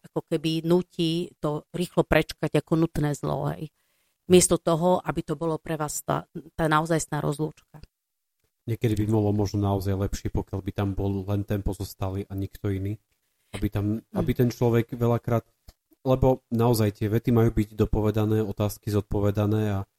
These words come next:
Speaker 2: a všetko má byť ako keby, že uzavreté a hádky, um, vykričané alebo dokričané. Ale veľakrát možno sa hanbíme tam
Speaker 1: Mm.
Speaker 2: pred všetkými ostatnými teraz mu vykričať, že,
Speaker 1: Mm.
Speaker 2: a, čo som si ja musel zažiť, alebo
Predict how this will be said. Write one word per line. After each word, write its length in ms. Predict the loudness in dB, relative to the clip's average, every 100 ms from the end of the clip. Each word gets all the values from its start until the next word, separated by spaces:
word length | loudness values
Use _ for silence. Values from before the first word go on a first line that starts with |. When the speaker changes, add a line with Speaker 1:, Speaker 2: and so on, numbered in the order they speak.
| _
Speaker 2:
a 80 | -8
všetko 320 | -4 -4 -4 -2
má 140 | 0
byť 240 | 2 -2
ako 160 | -2 -8
keby, 220 | -6 -2
že 120 | 0 0
uzavreté 640 | 0 0 0 0 0 0
a 320 | 2 2 0 -2
hádky, 640 | -4 -8 -6 -4 -4 -4
um, 400 | -6 -6 -8 -10 _ _
vykričané 720 | -4 -4 -2 -4 -2 -2 0
alebo 300 | -2 -4 -6
dokričané. 720 | -8 -6 -8 -4 -2 0 -2 -6 _ _ _ _ _ _ _
Ale 160 | -4 0
veľakrát 480 | 2 0 2 0 2
možno 320 | 0 0 -2
sa 160 | 0 0 -2 _ -2
hanbíme 480 | 0 2 2 0
tam 480 | -2 -2 -2 -2 -2
Speaker 1:
Mm. 160 | -2 0
Speaker 2:
pred 160 | 0
všetkými 480 | -2 -6 -4 -2 0
ostatnými 480 | 0 -4 -6 -2 -2 -2
teraz 240 | -2 -2
mu 80 | -2
vykričať, 500 | -2 -2 -4 -2 -2 -2
že, 120 | -2
Speaker 1:
Mm. 160 | -2 -4 -8 _ _
Speaker 2:
a, 320 | -2 -2 -2 -6 _ -4
čo 120 | -2
som 180 | 2 0
si 120 | 2
ja 80 | 2
musel 320 | 2 2 0
zažiť, 480 | 4 4 4 0 2
alebo 540 | 2 2 0 2 2